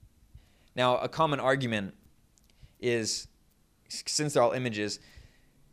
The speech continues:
people can just screenshot, they can take pictures and go, "I also own that N F T." You know what I mean? So, so if you right now, and some of these are absurd am-, absurd amount of monies, amount of monies, absurd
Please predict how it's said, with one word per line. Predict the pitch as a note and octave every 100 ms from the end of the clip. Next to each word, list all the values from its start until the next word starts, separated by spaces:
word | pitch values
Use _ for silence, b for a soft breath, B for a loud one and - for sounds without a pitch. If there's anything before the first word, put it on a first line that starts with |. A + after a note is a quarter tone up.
| _
people | - D#3
can | D3+
just | C3+ - -
screenshot, | C3+ C3+ - G2
they | E2+
can | A#2+
take | B2+ A#2
pictures | C#3 C3 A#2
and | A2+
go, | G#2+ G#2+
"I | C3
also | C3 D3 B2
own | G#2+
that | G#2
N | E2+ G#2
F | -
T." | G2+ F#2 A#2 D#3 _ -
You |
know | A#2+
what | A#2+
I | A#2
mean? | A#2+ C#3+ -
So, | - B2+ A#2+
so | - B2+
if | A#2
you | C#3 C#3
right | C3+
now, | B2 A#2+ A2 A#2 -
and | B2
some | D#3
of |
these | C3 A2
are | G#2+
absurd | G#2 - - D3+ A#2+
am-, | A2
absurd | - A#2+ - - E3 F3+ C3 G2
amount | - B2 A#2
of | G#2+
monies, | G2+ F2+ G#2 - _ - -
amount | A2 G#2
of |
monies, | G2+ G2 F#2+ - b b b b
absurd | A2 - D3